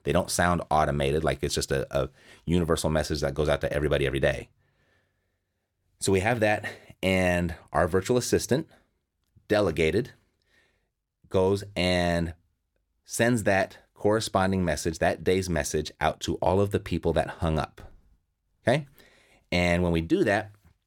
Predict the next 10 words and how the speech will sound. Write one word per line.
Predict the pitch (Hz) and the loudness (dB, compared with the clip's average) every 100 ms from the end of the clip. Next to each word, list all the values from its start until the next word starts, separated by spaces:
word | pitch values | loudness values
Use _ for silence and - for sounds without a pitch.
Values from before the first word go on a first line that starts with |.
| _ _ _ _ _ _ | _ _ _ _ _ _
we | 95 | 0
use | 92 95 | 2 2
the | 98 | -2
caller | - 95 98 113 | -2 0 2 0
I | - 95 | 0 0
D | 92 73 110 104 82 95 - - _ _ _ _ _ | 0 -2 0 2 0 -2 -8 -20 _ _ _ _ _
of | 80 80 80 - - | 0 2 0 -4 -6
a | 82 | -6
call | - 80 73 | -2 0 0
flow | - 73 71 104 | -2 -2 -2 -4